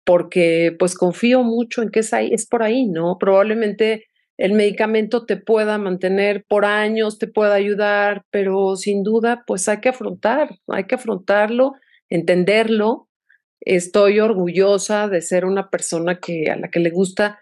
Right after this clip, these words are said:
saber qué está pasando, leer, investigar y entenderlo, pues, así, así me ayudó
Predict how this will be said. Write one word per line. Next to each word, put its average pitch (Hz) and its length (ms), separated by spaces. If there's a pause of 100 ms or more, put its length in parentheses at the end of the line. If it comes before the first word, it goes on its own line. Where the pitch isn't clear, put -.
(120)
saber 208 520
qué 220 80
está 214 220
pasando, 180 540
leer, 190 480
investigar 185 880 (320)
y 190 220
entenderlo, 196 960
pues, 165 260
así, 156 280
así 202 340
me 254 120
ayudó 170 260